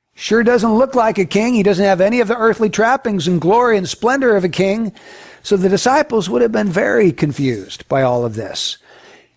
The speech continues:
And especially when he's actually crucified. All their hopes are dashed, right? They had put everything into him. They left everything and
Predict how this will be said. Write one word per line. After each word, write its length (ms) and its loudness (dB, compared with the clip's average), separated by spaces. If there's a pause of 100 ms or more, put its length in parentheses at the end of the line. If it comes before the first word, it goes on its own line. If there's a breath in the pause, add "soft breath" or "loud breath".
And 80 0
especially 560 0
when 180 2
he's 240 2
actually 440 0
crucified. 1120 -4 (840)
All 200 2
their 160 2
hopes 320 -2
are 80 4
dashed, 480 -2
right? 380 0 (1200)
They 80 2
had 180 0
put 240 0
everything 840 0 (240)
into 260 2
him. 340 0 (840)
They 120 2
left 280 0
everything 560 2
and 220 -2